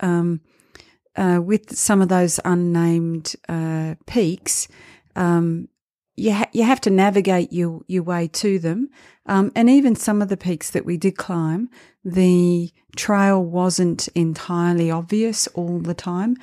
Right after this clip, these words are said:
Uh, sometimes it was really obvious once we got to the top,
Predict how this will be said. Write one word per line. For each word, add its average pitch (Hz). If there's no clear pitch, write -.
Uh, 196
sometimes 208
it -
was 160
really 196
obvious 180
once 180
we 175
got 175
to -
the 156
top, -